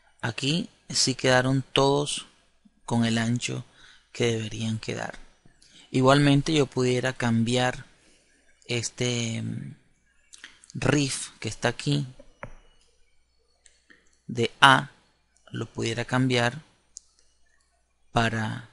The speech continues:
Z, por ejemplo, para irnos familiarizando aquí con la parte del scripts y el update. Entonces, a el I D simplemente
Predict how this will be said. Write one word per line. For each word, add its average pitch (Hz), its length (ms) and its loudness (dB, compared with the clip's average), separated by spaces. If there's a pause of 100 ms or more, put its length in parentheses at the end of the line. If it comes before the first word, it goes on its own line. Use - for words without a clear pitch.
Z, - 680 4 (460)
por 110 160 -8
ejemplo, 120 640 -2 (680)
para 107 540 -6 (260)
irnos 117 300 -2
familiarizando 113 760 -2
aquí 120 300 -12
con 113 320 0
la 107 80 -6
parte 110 400 -6
del 110 200 -8
scripts - 680 -6 (460)
y 120 160 -6
el 113 120 -6
update. 117 680 -4 (1900)
Entonces, 117 800 -2 (840)
a 120 140 -4
el 117 120 -2
I 117 200 -2
D 156 420 -2 (600)
simplemente 127 1080 0